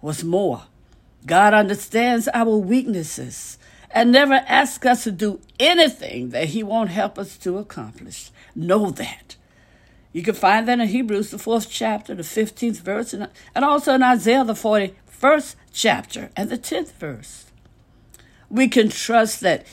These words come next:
even in the worst situations, He will be with us. Forty-sixth Psalm and the first verse. So, brothers and sisters, what does trusting God look like in your life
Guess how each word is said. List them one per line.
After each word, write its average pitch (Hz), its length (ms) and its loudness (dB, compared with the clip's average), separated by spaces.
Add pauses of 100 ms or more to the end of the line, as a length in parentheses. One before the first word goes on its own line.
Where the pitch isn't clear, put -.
(160)
even 269 300 4
in 277 120 4
the 254 120 4
worst 247 420 4
situations, 262 1120 -4 (220)
He 294 260 -4
will 262 460 0
be 240 300 2
with 262 520 0
us. - 540 -6 (640)
Forty-sixth 247 680 0
Psalm 202 520 -4 (420)
and 202 160 0
the 202 100 -2
first 180 520 -4
verse. - 560 -14 (720)
So, 220 120 -6
brothers 233 420 2
and 185 120 -2
sisters, - 840 -10 (680)
what 339 180 2
does 285 260 2
trusting 208 600 0
God 190 400 6
look 175 180 -2
like 175 280 -2
in 180 140 -2
your 180 220 0
life 165 640 -6